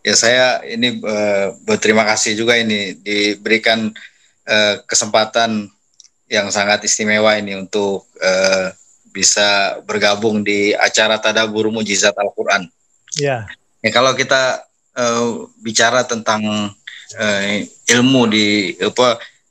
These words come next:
Speaker 1: eh, dalam perspektif Al-Quran, itu memang pertama harus kita, kita betul kita jelaskan itu apakah ilmu yang dimaksud itu sama dengan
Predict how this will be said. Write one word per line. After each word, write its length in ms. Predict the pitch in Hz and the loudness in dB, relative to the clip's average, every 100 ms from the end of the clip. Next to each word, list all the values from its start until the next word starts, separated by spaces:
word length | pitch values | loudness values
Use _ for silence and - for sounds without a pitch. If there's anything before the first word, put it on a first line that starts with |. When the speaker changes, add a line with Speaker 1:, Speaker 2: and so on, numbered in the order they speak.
| - | -6
Speaker 1:
eh, 560 | 101 95 95 92 92 | -2 0 0 -2 -4
dalam 280 | 95 104 107 | 0 2 2
perspektif 760 | 107 - 110 - 107 98 - - _ _ _ | 0 -2 -2 -4 -6 -6 -8 -20 _ _ _
Al-Quran, 680 | - 208 - 139 107 92 95 101 _ - - _ - | -4 -4 0 0 2 0 -4 -14 _ -20 -20 _ -12
itu 160 | 101 151 | -2 0
memang 340 | 135 147 135 | 2 0 0
pertama 340 | 127 123 135 | -2 -2 2
harus 220 | 147 117 - | 0 0 -6
kita, 500 | 113 110 107 101 55 _ | -2 0 2 0 -4 _
kita 560 | - 107 104 104 101 104 - | -10 -4 2 2 2 0 -6
betul 300 | - 117 135 | -6 0 0
kita 340 | 123 117 110 101 | 0 2 2 2
jelaskan 540 | 104 110 - 120 110 | 0 0 2 0 -2
itu 100 | 107 | -2
apakah 680 | 110 104 104 - 104 101 92 - - _ _ | -2 0 -2 0 0 0 -2 -6 -20 _ _
ilmu 420 | - 110 110 123 | -6 0 4 4
yang 240 | 117 107 107 | 4 2 0
dimaksud 460 | 104 101 98 113 | 2 2 2 0
itu 240 | 104 101 107 | 0 0 0
sama 400 | - 104 110 107 | 2 2 2 0
dengan 380 | 101 98 98 | -2 -4 -4